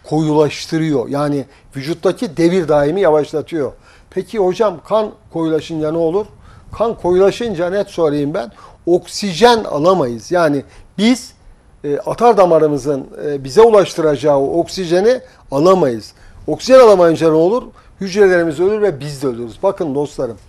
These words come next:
insanlar yaşlandıkça, yaşları ilerledikçe oksijen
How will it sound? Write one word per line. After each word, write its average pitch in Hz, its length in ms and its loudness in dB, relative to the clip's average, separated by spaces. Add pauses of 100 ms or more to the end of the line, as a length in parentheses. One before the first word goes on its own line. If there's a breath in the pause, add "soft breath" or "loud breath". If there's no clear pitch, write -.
(340 soft breath)
insanlar 202 680 -4
yaşlandıkça, 170 840 -4
yaşları 143 420 -8
ilerledikçe 143 840 -10 (1000 soft breath)
oksijen 196 720 -4